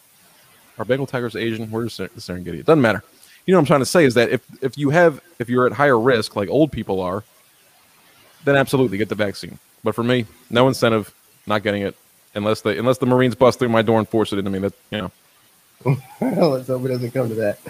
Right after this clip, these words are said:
Speaker 1: Yeah.
Speaker 2: <laughs> It's, yeah, I, I will, I,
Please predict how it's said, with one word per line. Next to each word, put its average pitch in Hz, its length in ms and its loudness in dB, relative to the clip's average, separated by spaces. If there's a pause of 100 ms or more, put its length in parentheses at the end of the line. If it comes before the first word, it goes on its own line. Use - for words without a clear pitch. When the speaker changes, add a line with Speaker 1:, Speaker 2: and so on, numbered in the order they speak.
(260)
Speaker 1:
Yeah. 160 460 4
Speaker 2:
<laughs> 170 960 0
It's, 175 320 2
yeah, 123 440 4
I, 143 380 4
I 180 40 4
will, 170 480 6
I, 143 140 -2